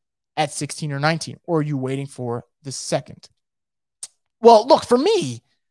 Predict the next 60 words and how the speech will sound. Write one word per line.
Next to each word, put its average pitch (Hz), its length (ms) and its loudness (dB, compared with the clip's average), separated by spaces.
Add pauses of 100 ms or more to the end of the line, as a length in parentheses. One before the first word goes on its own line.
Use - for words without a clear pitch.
(280)
you 226 120 4
know 330 180 8
I 214 120 4
love 170 220 2
George 160 260 0
Pickens, 160 320 -2
so 170 100 -2
I 233 140 -2
would 196 100 -4
take 170 160 -2
George 165 220 -2
Pickens 165 240 -6
at 160 80 -4
nineteen. 165 380 -2
I 139 100 -6
think 170 160 -10
he 160 60 -10
would 127 120 -10
be 208 160 0
there 147 160 -2
at 131 60 -8
nineteen, 127 420 -12
and 151 100 -8
I 220 100 2
would 156 200 -2
not 170 300 -4
think 180 140 -6
that's - 180 0
a 190 60 0
reach. 180 280 -2
I, 156 280 -2
that's 180 180 -2
how 185 120 2
good 175 160 -2
I 165 100 0
think 165 180 -8
George 165 180 -4
Pickens 160 280 -8
can 151 100 -4
be. 143 220 -6 (480)
I 233 100 0
don't 254 140 0
know 208 100 4
if - 80 -2
the 190 80 -4
Saints 247 240 0
feel 170 160 0
that 143 140 -2
way 151 100 -2
about 143 240 -2
George 147 220 -4
Pickens, 165 300 -8
so 180 200 -4
in 165 120 -6
that 208 200 -6
scenario, 180 540 -4
I 175 100 -2
think 175 220 -10
they 170 100 -6
would, 156 160 -12